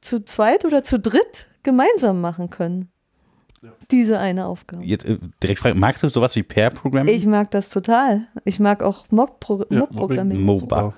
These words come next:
Speaker 2: Super, ja.
Speaker 1: Oder, oder, äh, wie nennt man's jetzt? Team-Programming oder Ensemble-Programming.
Speaker 2: Ah ja, okay. Ich, ich kenn, ich kenn nur
Speaker 3: Das ist
Speaker 2: Mobbing irgendwie.
Speaker 3: wahrscheinlich
Speaker 1: Ja.
Speaker 3: eine eigene Folge, oder? Weil das ist eigentlich ziemlich cool, aber
Speaker 1: Ja.
Speaker 3: schwierig.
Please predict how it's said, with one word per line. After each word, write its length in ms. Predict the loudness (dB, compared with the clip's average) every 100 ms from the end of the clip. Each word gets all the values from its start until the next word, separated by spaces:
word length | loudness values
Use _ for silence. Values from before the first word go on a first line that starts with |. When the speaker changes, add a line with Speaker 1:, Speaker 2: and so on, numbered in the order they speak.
| -12 -6
Speaker 2:
Super, 80 |
ja. 100 | -6 -2
Speaker 1:
Oder, 220 | 2 4
oder, 320 | 4 4 2 2
äh, 420 | 2 2 0 -2
wie 60 | 0
nennt 180 | 0 0
man's 160 | 0
jetzt? 260 | 0 -4 -6
Team-Programming 720 | 0 2 2 0 -2 0 -2
oder 380 | -4 -6 -6 -4
Ensemble-Programming. 1160 | -2 2 2 4 4 0 0 -2 2 2 2 2
Speaker 2:
Ah 140 | 2
ja, 80 | 2
okay. 520 | -2 -6 -8 -2 -2 -2
Ich, 220 | -4 -2
ich 120 | -2 0
kenn, 140 | 0
ich 140 | 0
kenn 100 | 0
nur 140 | 2 2
Speaker 3:
Das 240 | 2 2
ist 180 | 2 0
Speaker 2:
Mobbing 140 | -4
irgendwie. 320 | -4 -4 -2 -2
Speaker 3:
wahrscheinlich 340 | 0 2 2
Speaker 1:
Ja. 60 | 0
Speaker 3:
eine 100 | 0
eigene 160 | 0
Folge, 280 | 0 0 2
oder? 100 | 2
Weil 80 | 2
das 140 | 0
ist 80 | 0
eigentlich 200 | -2 -4
ziemlich 220 | -6 -10 -4
cool, 100 | -2
aber 120 | 0 0
Speaker 1:
Ja. 220 | 2 4
Speaker 3:
schwierig. 440 | 4 2 -2 -4